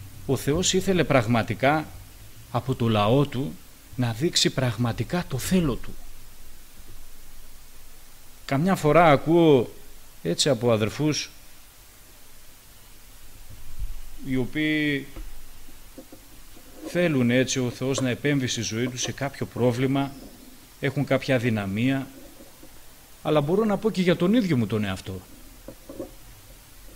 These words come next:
Πόσο ένθερμα ζητάμε από τον Θεό να μας ελευθερώσει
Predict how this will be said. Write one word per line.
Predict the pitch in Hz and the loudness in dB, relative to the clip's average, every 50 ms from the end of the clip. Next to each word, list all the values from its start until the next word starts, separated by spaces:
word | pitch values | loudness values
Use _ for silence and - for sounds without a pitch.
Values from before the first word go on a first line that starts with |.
| - - - - - - - - - - - - - | -20 -20 -20 -16 -12 -12 -12 -12 -14 -20 -20 -18 -10
Πόσο | - - 240 254 254 208 - - 180 160 156 | -2 0 4 6 6 6 8 8 10 10 12
ένθερμα | 156 160 175 156 123 151 151 147 143 147 143 | 12 10 10 6 6 6 6 6 8 6 6
ζητάμε | 127 120 143 131 - 143 156 160 160 151 143 | 6 4 2 4 6 6 8 8 8 8 6
από | 131 113 131 127 | 6 6 4 2
τον | 117 135 127 | 4 4 2
Θεό | - - 123 135 147 | 2 2 2 4 4
να | 147 139 | 4 4
μας | 131 127 120 - - | 4 4 2 2 0
ελευθερώσει | 123 123 120 - - 120 117 127 151 160 143 - - 123 107 95 | 0 0 -2 -2 -2 -2 0 2 2 2 2 2 2 2 2 0